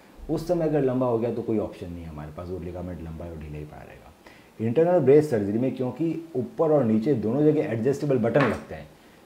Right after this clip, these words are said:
तो जब नीचे button लगता है दोस्तों, तो button में छेद छोटा है और button बड़ा है, तो button fail नहीं हो सकता अगर आप घुटना घुमा रहे हो। तो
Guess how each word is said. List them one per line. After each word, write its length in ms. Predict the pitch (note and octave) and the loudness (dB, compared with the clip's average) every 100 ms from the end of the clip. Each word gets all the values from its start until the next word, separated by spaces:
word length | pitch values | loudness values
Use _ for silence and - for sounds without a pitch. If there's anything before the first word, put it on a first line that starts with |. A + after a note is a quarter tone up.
| - | -6
तो 80 | B2+ | -2
जब 220 | B2+ B2+ | 2 2
नीचे 220 | G#2+ A2 E3 | 2 2 2
button 240 | A#2 - | 2 2
लगता 260 | C#3+ - A#2 | 0 2 0
है 60 | |
दोस्तों, 320 | G#2+ G#2+ C#3+ | 2 0 0
तो 80 | C3 | -2
button 340 | G#2 F#2 - D3+ | 0 -2 -2 0
में 220 | D#3 D3 | -2 0
छेद 260 | C#3 D3+ D3+ | 4 4 2
छोटा 260 | B2 C#3+ | 0 2
है 220 | D3 D3 - - - | 2 0 -10 -20 -6
और 120 | A2 | -4
button 320 | G2 A2 A2 | 0 0 0
बड़ा 160 | F#2 E2 | 0 -6
है, 160 | D2+ - - - _ _ - - - - - - - - - _ | -10 -16 -20 -20 _ _ -20 -20 -20 -20 -20 -20 -20 -20 -20 _
तो 60 | A2+ | -6
button 360 | F#2 A2 E3+ | -4 -2 -2
fail 260 | D#3+ D3 F3 | 2 2 4
नहीं 140 | E3+ | 4
हो 80 | C3+ | 2
सकता 300 | A2 A#2 C3 | 2 0 2
अगर 220 | A#2 A2 | 2 2
आप 280 | A2+ C3+ B2 - - | 0 -2 -6 -16 -8
घुटना 320 | G#2 G2+ C3 G2 | -6 -4 -4 -2
घुमा 240 | F2+ F2 | -4 -6
रहे 120 | F2 | -8
हो। 80 | D#2 - - _ - | -10 -14 -20 _ -6
तो 160 | C3+ | -6